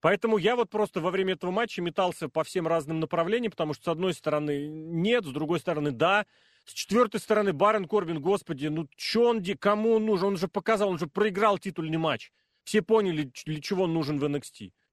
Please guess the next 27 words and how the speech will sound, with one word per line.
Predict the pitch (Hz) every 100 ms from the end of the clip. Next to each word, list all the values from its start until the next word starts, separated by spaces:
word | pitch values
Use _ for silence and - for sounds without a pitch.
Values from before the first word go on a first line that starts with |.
| _ -
Чтобы | 185 180
проиграть. | 185 185 156 151 135
Он | 226
уже | 190 190
проиграл, | 165 147 147 127
всё, | - 160
ничего | 170 - 226
нового | 185 160 143
в |
этом | 139 139 131
нету. | 123 110 - _ _ _ _ _ _
Но | 120 208 220
ладно. | 147 143 123 120 _ _
То | -
есть | 185 185
это, | 208 196
можно | 196 262 247
ли | 226
считать | - 226 208 202
это | 190 196 170
какой-, | 165 - 170
какой-то | 156 156 151
поддержкой, | - 180 117 170 208 - 151
что | 170
он | 160
любимчик | 170 135 196 190 175
какой-то? | - 151 156 139 117